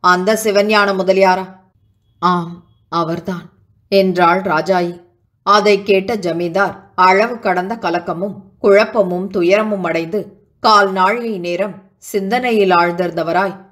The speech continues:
மறுபடியும் அவளை நோக்கி, "பெண்ணே, இப்போது உங்கள் இருவருடைய வயசும்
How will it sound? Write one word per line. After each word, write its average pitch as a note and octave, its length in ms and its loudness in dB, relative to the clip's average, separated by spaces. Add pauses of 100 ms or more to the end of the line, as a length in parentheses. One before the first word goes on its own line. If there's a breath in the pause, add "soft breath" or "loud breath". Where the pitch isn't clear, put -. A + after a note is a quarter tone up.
(220)
மறுபடியும் F#3+ 680 2
அவளை E3+ 340 -2
நோக்கி, D#3+ 320 -8 (840)
"பெண்ணே, F#3+ 380 4 (460)
இப்போது G3 520 4
உங்கள் F3+ 340 0
இருவருடைய F#3+ 720 0
வயசும் F3 440 -4